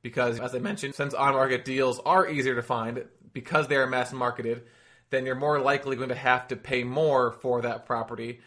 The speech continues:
or at least have a more difficult time finding a good deal because of that competition.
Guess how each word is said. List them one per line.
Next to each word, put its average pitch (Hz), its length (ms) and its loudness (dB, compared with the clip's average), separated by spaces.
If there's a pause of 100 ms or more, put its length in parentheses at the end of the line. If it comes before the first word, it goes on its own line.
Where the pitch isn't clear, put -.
(260)
or 131 160 4
at 127 60 0
least 143 180 0
have 135 120 4
a 131 40 -2
more 127 180 -2
difficult 127 420 -6
time 123 580 -2 (200)
finding 143 420 4
a 120 60 0
good 117 320 -2
deal 120 420 2
because 123 580 -2
of 120 240 -4
that 120 200 -4
competition. - 680 -8